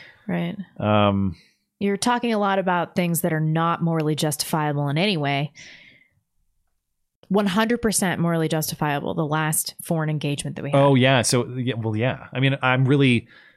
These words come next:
Speaker 2: picking out specific pieces of things, too. So
Speaker 1: Do you have an answer to this?
Speaker 2: One hundred percent morally
Speaker 1: That was the
Speaker 2: justifiable?
Speaker 1: question. That was the question.
Speaker 2: E-, and even the response to Japan has the moral questionability of the,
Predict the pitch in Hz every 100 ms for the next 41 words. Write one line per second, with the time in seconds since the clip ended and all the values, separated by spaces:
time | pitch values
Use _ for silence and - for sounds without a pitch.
0 | _ - 165 147 127 120 - - 120 135
1 | 110 85 - 123 110 85 78 76 85 71
2 | 73 - 90 64 - 104 90 - _ _
3 | _ _ - - _ _ - 202 208 170
4 | 175 208 214 220 _ _ _ - 135 117
5 | 139 135 - 151 156 170 185 165 175 -
6 | 180 170 156 170 160 143 147 233 147 147
7 | 247 294 180 151 185 - - 185 185 208
8 | - 214 233 240 - 220 _ - 170 170
9 | - 131 143 165 208 170 117 - 135 139
10 | 117 107 - 139 180 135 101 110 101 101
11 | 101 107 110 - 117 110 - 107 104 104
12 | 104 104 110 107 110 98